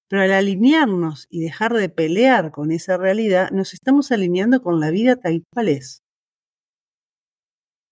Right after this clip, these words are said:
Es así, ¿no? Realmente nos estamos alineando con la vida y la realidad tal cual es. No hay con qué pelear, la aceptamos, nos cambiamos a nosotros mismos y la realidad,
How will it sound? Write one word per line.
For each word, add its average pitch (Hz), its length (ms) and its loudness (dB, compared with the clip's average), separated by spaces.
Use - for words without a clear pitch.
Es 170 140 -10
así, 165 400 -2
¿no? 165 280 -4
Realmente 214 460 2
nos 214 160 -4
estamos 233 400 -4
alineando 208 520 -2
con 170 180 0
la 160 140 -2
vida 247 260 2
y 233 60 0
la 170 140 -2
realidad 165 460 -2
tal 175 220 -6
cual 190 200 -2
es. 180 120 -2
No 202 100 0
hay 233 80 2
con 226 200 0
qué 226 120 0
pelear, 196 440 -2
la 156 140 -8
aceptamos, 262 800 -2
nos 185 220 -6
cambiamos 202 640 0
a 254 40 -2
nosotros 233 440 -6
mismos 254 380 2
y 180 100 -6
la 185 140 2
realidad, 190 580 -2